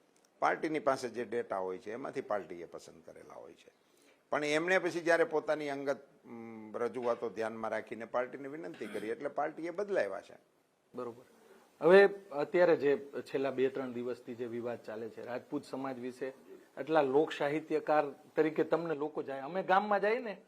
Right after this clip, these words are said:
Speaker 2: અમે ગામડે જઈએ, સૌથી વધારે મારો પ્રવાસ ગામડામાં હોય, એટલે ઈ લોકો એમ કે પરસોત્તમભાઈને એમનેમય સાંભળવા ગમે. અને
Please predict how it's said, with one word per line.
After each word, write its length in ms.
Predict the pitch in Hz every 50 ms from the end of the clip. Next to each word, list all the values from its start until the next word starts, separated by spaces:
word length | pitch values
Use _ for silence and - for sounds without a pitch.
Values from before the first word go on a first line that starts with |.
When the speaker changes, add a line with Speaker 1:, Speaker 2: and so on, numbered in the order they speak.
| _ _ - - - - _ -
Speaker 2:
અમે 440 | 147 160 175 185 190 190 185 185 180
ગામડે 380 | 151 151 151 165 185 190 190 170
જઈએ, 220 | 147 165 151 135
સૌથી 260 | 120 147 175 180 180 190
વધારે 280 | 175 180 175 185 175
મારો 220 | 170 165 175 175 170
પ્રવાસ 320 | - - 180 180 175 165 - -
ગામડામાં 480 | 156 165 175 170 147 135 127 123 120
હોય, 140 | 117 110 -
એટલે 460 | - - - _ _ _ _ 151 165
ઈ 120 | 180 196 208
લોકો 260 | 214 220 220 220 233
એમ 140 | 233 226 226
કે 100 | 220 220
પરસોત્તમભાઈને 760 | - - 190 180 - 220 202 208 214 208 196 208 208 208 202
એમનેમય 480 | 185 196 214 233 254 269 269 262 233
સાંભળવા 400 | 196 190 202 180 190 175 165 156
ગમે. 280 | 139 127 127 120 113 98 - _ - - _ _ _ _ _ _ _ _ _
અને 160 | 170 185 208